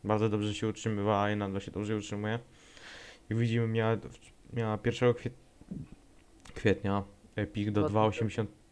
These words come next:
Speaker 1: pięć, więc nawet sporo. Kupić tu na przykład na dołeczku, ktoś kupił sobie za złoty czterdzieści, a sprzedał za dwa osiemdziesiąt pięć, no to jest spora cena, nie?
Speaker 2: Jest zysk na pewno.
Speaker 1: No i zobacz, tu masz,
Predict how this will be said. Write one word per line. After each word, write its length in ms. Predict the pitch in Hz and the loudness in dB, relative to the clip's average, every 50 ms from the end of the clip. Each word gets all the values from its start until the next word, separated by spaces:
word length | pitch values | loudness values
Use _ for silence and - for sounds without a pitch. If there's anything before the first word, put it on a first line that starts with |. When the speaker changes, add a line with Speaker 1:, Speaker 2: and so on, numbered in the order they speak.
| - - - | -18 -10 -6
Speaker 1:
pięć, 320 | 101 98 95 98 - - - | -4 -4 -4 -4 -8 -10 -8
więc 240 | 104 98 95 - - | -6 -6 -6 -4 -6
nawet 220 | 107 104 101 101 | -6 -4 -4 -6
sporo. 420 | - - - 104 101 101 110 117 - - - - - _ - - - - - - - - _ - - - - - - - _ - - _ _ - - - - 117 101 - | -6 -2 0 0 2 2 0 -2 -4 -10 -20 -20 -20 _ -20 -20 -20 -20 -20 -20 -20 -20 _ -20 -20 -20 -20 -20 -20 -20 _ -20 -20 _ _ -20 -20 -16 -12 -12 -4 0
Kupić 340 | - 117 101 107 104 - - | 2 2 4 2 0 0 0
tu 60 | 110 | -2
na 100 | 110 104 | -2 -2
przykład 220 | - - - 107 | -2 -2 -4 -2
na 120 | 107 107 104 | 0 0 2
dołeczku, 380 | 107 113 110 107 104 - - | 4 4 4 4 0 -2 -8
ktoś 300 | - - 110 98 - - - - - - - - - - | -6 -6 -6 -6 -6 -12 -18 -20 -20 -20 -20 -20 -20 -6
kupił 260 | - - 117 101 110 | -2 0 0 2 2
sobie 200 | 107 - 113 110 | 2 4 4 4
za 120 | 107 104 107 | 4 2 2
złoty 280 | 101 110 113 101 104 | 2 2 0 0 -2
czterdzieści, 460 | 95 - - 104 98 104 110 - - 107 | -2 0 0 0 0 0 -2 0 0 -2
a 40 | |
sprzedał 300 | 104 - - 113 104 110 | 0 0 -2 0 0 0
za 220 | 104 101 104 104 98 - - - - - - - - | 0 0 0 0 -2 -4 -10 -20 -20 -20 -20 -12 -8
dwa 220 | 101 98 98 104 104 | -4 -2 2 2 2
osiemdziesiąt 520 | 101 98 - 101 98 98 - 107 101 - | 2 2 0 -4 -4 -4 -6 -8 -6 -4
pięć, 240 | - 104 104 107 - | -2 -2 -2 -2 -4
no 80 | 110 | -6
to 120 | 95 - 104 | -4 -2 0
jest 180 | 107 113 - | 0 0 -2
spora 340 | - - - 98 98 92 85 85 | -4 -6 -4 -4 -2 -2 -4 -4
cena, 320 | - - 87 87 90 90 | -6 -6 -6 -4 -4 -4
nie? 120 | 90 101 104 - - - - - - - - - - - - - - - - - - - - | -4 -4 -6 -8 -14 -20 -20 -20 -20 -20 -20 -20 -20 -20 -20 -20 -20 -20 -20 -20 -18 -12 -8
Speaker 2:
Jest 360 | 135 131 135 135 - - - | -8 -8 -8 -10 -14 -14 -10
zysk 340 | - 120 117 113 - - - | -8 -6 -6 -8 -10 -14 -14
na 100 | 110 120 | -14 -12
pewno. 300 | 123 - 110 110 110 110 | -10 -10 -12 -10 -8 -6
Speaker 1:
No 180 | 98 92 98 101 | -4 -2 0 0
i 40 | 101 | 2
zobacz, 300 | 104 101 90 87 - - | 2 0 0 -2 -4 -4
tu 80 | - | -4
masz, 340 | 107 101 98 - - - - | -2 -2 -4 -6 -8 -12 -14